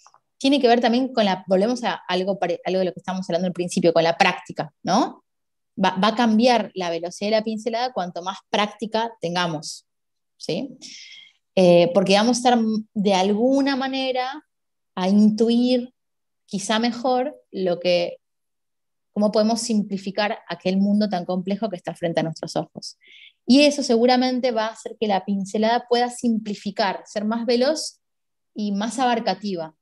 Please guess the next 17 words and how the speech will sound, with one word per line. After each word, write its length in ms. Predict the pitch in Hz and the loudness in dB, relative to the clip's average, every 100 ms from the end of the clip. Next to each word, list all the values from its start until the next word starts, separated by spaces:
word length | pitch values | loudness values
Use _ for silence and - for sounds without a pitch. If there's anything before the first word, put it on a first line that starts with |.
| _ - | _ -10
¿no? 320 | 247 311 - _ _ _ _ _ - _ - | -10 -10 -20 _ _ _ _ _ -20 _ -2
Si 100 | 240 | 4
uno 80 | 233 | 6
mira 160 | 247 | 8
la 120 | 220 | 6
pincelada 400 | 190 180 185 196 | 4 -2 0 2
de 100 | 196 | 2
Velázquez, 560 | 196 214 214 - 170 170 | 2 0 -2 -6 -12 -10
si 100 | 190 | -6
uno 100 | 185 | -2
mira 160 | 202 190 | 2 2
la 120 | 165 | 2
pincelada 380 | 165 - 170 185 | -2 -2 0 0
de 60 | |
Sargent, 600 | 190 208 214 - 196 226 | 0 0 0 -4 -6 -4
son 240 | - 190 196 | -2 0 2
tipos 480 | 202 190 214 - | 0 0 -2 -4